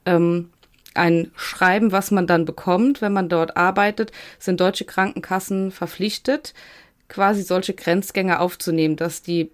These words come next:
sind hier berechtigt, zum Arzt zu gehen, ähm, berechtigt, auch in der deutschen Apotheke Arzneimittel zu bekommen. Und die deutsche Krankenkasse nimmt sich das von der C N S in Luxemburg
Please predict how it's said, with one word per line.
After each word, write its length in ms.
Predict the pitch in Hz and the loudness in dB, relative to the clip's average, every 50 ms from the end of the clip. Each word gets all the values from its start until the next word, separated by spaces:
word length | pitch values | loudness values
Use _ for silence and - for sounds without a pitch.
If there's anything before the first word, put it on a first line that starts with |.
| _ _ | _ _
sind 160 | - 185 180 175 | -4 -2 -2 0
hier 140 | 180 180 175 | -2 0 -2
berechtigt, 440 | 170 - 180 190 - - 196 - | -2 -2 -2 -4 -4 -6 -10 -8
zum 160 | - 185 175 - | -10 -12 -4 -2
Arzt 300 | 190 208 - - - - | -2 -2 -2 -6 -8 -8
zu 80 | 220 | -6
gehen, 480 | 185 214 214 220 233 233 240 247 277 - _ _ _ _ _ _ | -2 0 0 2 2 2 0 -2 -6 -10 _ _ _ _ _ _
ähm, 340 | - 180 175 175 175 170 165 | -4 -2 0 0 -2 -2 -4
berechtigt, 520 | 180 170 180 185 180 - 190 185 - - - | -2 -2 -2 -2 -2 -4 -6 -6 -6 -8 -6
auch 160 | 190 175 180 | -6 -4 -2
in 60 | 180 | -2
der 100 | 170 170 | -2 0
deutschen 300 | - 175 175 170 - 170 | 0 0 -2 0 -4 -8
Apotheke 480 | 160 - 175 165 - 185 165 - 175 160 | -6 -6 -8 -6 -4 -6 -4 -4 -4 -6
Arzneimittel 480 | 160 - - 170 170 175 175 - 156 | -6 -4 -2 0 0 0 0 -2 -4
zu 140 | - - 143 | -8 -8 -12
bekommen. 360 | - - - - 147 139 139 - - - - - - _ _ | -14 -12 -8 -6 -6 -6 -6 -8 -12 -20 -20 -20 -20 _ _
Und 200 | - 185 170 160 | -2 -2 0 0
die 220 | 143 156 147 147 - _ | 0 -2 -4 -4 -8 _
deutsche 300 | - 165 165 165 - 165 | 0 0 0 0 -2 -8
Krankenkasse 840 | - - 170 170 - - 220 - 220 220 226 214 - 254 254 269 262 - - _ _ _ | -6 -4 -4 -4 -4 -4 -6 -4 -4 -4 -4 -4 -2 -2 -2 -2 -4 -8 -18 _ _ _
nimmt 240 | 196 190 220 220 - | -2 -2 -2 -2 -4
sich 180 | - 233 - - | -8 -8 -4 -2
das 320 | 202 202 208 - - - _ - | -2 -2 -2 -4 -10 -18 _ -20
von 340 | - - 180 175 175 170 160 | -12 -6 -4 -2 -2 -2 -2
der 320 | 160 160 156 156 156 156 | -2 0 0 -2 -2 -4
C 200 | - - 190 175 | -4 -2 -2 -2
N 100 | 170 - | -2 -2
S 180 | - 180 180 - | -6 -6 -6 -4
in 80 | 170 | -4
Luxemburg 600 | 156 170 170 - - 175 160 170 170 165 - - | -4 -4 -4 -6 -10 -6 -2 -2 -2 -2 -4 -10